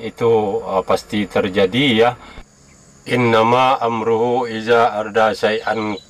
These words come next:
kun fayakun. Nah, seperti itulah kalau Allah ketika ingin mencipta dari,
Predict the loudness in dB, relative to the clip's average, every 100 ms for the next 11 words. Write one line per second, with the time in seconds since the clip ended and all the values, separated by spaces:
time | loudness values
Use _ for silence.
0 | -2 0 0 -2 0 2 2 -4 -2 -2
1 | -2 -10 -20 -20 _ _ -6 -2 -2 -6
2 | -10 -6 -6 -4 0 2 4 4 0 -4
3 | 0 0 -2 -4 2 2 0 -8 -12 -10
4 | -8 -2 0 0 -2 -2 0 0 -2 -4
5 | -8 -14 -4 2 2 2 -6 -20 -20 -20
6 | -20 -8 -4 -2 -2 -2 -4 -6